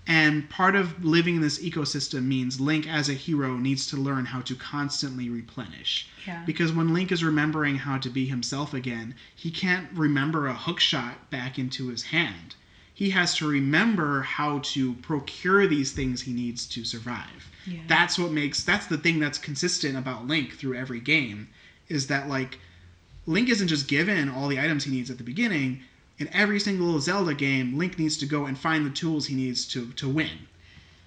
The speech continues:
Speaker 1: And in this
Speaker 2: Yeah.
Speaker 1: case, these tools are just very transient because
Speaker 2: Yes.
Speaker 1: this game, in my opinion, I'm not using this word negatively. I think this game fetishizes the act of picking up.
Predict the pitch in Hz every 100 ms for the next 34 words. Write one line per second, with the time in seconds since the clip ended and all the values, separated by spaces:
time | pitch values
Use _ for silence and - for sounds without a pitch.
0 | - 151 170 196 180 156 143 151 156 -
1 | 180 151 135 135 147 135 135 131 147 143
2 | 127 120 107 95 131 208 160 135 117 127
3 | - - - - - - _ 147 139 -
4 | 196 208 165 151 156 175 220 190 - 151
5 | 135 147 170 208 214 208 196 180 170 170
6 | 170 165 147 147 143 123 127 107 101 87
7 | - - - - - 156 160 220 208 170
8 | 160 165 147 139 - 170 175 160 151 131
9 | 127 131 127 123 127 131 139 135 127 -
10 | - 135 120 120 120 - -